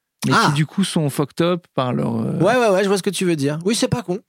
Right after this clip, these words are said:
Speaker 2: Bah, on va fouiller.
Speaker 1: Mais faut, ouais, faut qu'on, faut qu'on se lave, là. Faut
Speaker 2: Au
Speaker 1: qu'on
Speaker 2: cas
Speaker 1: se
Speaker 2: où,
Speaker 1: purge.
Speaker 2: au cas où, déjà, euh, mettez comme d'hab, hein, les étoiles, les commentaires
Speaker 1: Les
Speaker 2: et tout.
Speaker 1: commentaires.
Speaker 2: Et dans les commentaires, d'ailleurs, si vous avez des suggestions par rapport à ce qu'on vient de dire, éventuellement, qui pourrait coller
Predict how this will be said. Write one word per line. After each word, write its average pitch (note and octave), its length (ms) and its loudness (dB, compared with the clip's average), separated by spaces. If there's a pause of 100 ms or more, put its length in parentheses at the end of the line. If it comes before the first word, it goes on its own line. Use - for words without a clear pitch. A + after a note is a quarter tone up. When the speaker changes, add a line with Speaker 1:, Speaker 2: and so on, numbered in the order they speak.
Speaker 2:
Bah, D3+ 120 2
on D#3 60 2
va D3+ 100 0
fouiller. B3+ 280 -2 (120)
Speaker 1:
Mais C#3+ 100 2
faut, D#3 200 0
ouais, D3+ 120 2
faut C#3+ 160 -6
qu'on, C3+ 380 0
faut F3 100 -4
qu'on F3+ 140 0
se - 100 -2
lave, C#3+ 160 2
là. A#2+ 80 -4
Faut A3 120 0
Speaker 2:
Au - 20 2
Speaker 1:
qu'on - 100 0
Speaker 2:
cas B3+ 60 2
Speaker 1:
se B3+ 60 2
Speaker 2:
où, C4+ 40 2
Speaker 1:
purge. C#3+ 240 0
Speaker 2:
au G#3+ 80 2
cas A#3 160 0
où, B3 140 0
déjà, G#3 460 2
euh, C3 580 0
mettez E3 280 0
comme D#3+ 200 0
d'hab, E3+ 200 2
hein, D3+ 120 0
les D3 180 2
étoiles, D#3+ 440 2
les D3+ 100 0
commentaires D3+ 380 0
Speaker 1:
Les C#3 60 0
Speaker 2:
et - 40 0
tout. C3 60 0
Speaker 1:
commentaires. C3 320 2
Speaker 2:
Et E3+ 40 2
dans G#3+ 80 0
les G3 120 2
commentaires, F3+ 400 0
d'ailleurs, E3+ 280 0
si - 120 -4
vous F3+ 120 0
avez F3 140 2
des E3 80 0
suggestions E3 480 -2
par D#3+ 120 0
rapport C#3 200 0
à C#3 60 0
ce - 40 -10
qu'on C#3+ 100 -2
vient C#3 140 -2
de C3+ 80 -2
dire, D#3 200 -2
éventuellement, C#3+ 380 -2
qui - 100 -8
pourrait C3 180 -2
coller C#3+ 320 0